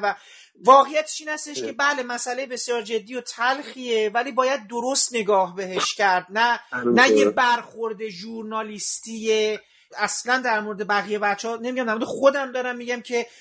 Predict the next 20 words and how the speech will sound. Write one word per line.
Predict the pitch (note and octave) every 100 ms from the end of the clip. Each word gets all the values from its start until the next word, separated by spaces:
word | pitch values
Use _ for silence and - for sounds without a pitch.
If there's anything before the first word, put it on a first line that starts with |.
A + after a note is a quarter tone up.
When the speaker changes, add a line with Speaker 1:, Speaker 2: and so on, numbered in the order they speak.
| - -
Speaker 1:
حالا | A#3+
بخوام | A#3+ C4+ B3+ -
Speaker 2:
اه. | C#4 G#3+
Speaker 1:
نگرانیمو | A3 A3 G#3+ A3 B3 A#3
با | A3+
یه | B3 A3+
استاتوس، | G#3+ - G#3+ G3+ - B3+ - G3+ D#3+ - _ _ _
اه، | F#3+
فیسبوکی، | F#3+ A3+ G#3+ - G3 G#3 G#3+
اینستاگرامی، | G3+ G#3 - G#3 F3+ G3+ G#3 G#3 G#3 G3+ G3 E3+
تلگرامی | G3+ G#3 G3 G#3+ A3
حلش | G3+ F#3+ A#3 C4 B3+ -
کنم | A#3+ A3+ G#3+ F3+
بره، | A#3 D4+ C#4+ C4 B3
هیچ | D4+ -
مسئله‌ای | B3 A3+ C4 B3
هم | B3
Speaker 2:
نمی‌دونم. | A3+ A3
Speaker 1:
حل | B3 B3+ A#3+ A3 B3
نشه، | D4 D4 C4+